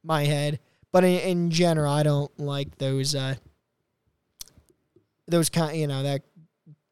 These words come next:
you know, new pop genre, you know. Not that pop's a new genre, I'm just saying the new people in pop. <laughs> I do not like. Anyway, I see now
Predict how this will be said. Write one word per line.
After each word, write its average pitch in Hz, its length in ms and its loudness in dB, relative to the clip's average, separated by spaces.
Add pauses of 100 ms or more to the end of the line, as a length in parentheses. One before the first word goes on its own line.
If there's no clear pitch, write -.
you 175 240 -2
know, 135 160 -4
new 147 180 -2
pop 135 440 -12
genre, 139 680 -6
you 139 180 -4
know. 135 160 -10 (320)
Not 170 140 2
that 147 140 0
pop's 147 320 -2
a - 20 -8
new 135 160 -8
genre, 135 260 -8
I'm 135 120 -8
just 135 160 -4
saying 135 180 -6
the 127 140 -10 (280)
new 220 200 2
people 202 440 2
in 185 220 0
pop. - 380 -12 (240)
<laughs> - 60 -12 (680)
I 156 140 2
do 165 180 -2
not 160 260 -2
like. 139 380 -2 (240)
Anyway, 175 480 6 (1500)
I 190 140 4
see 247 280 0
now 196 440 4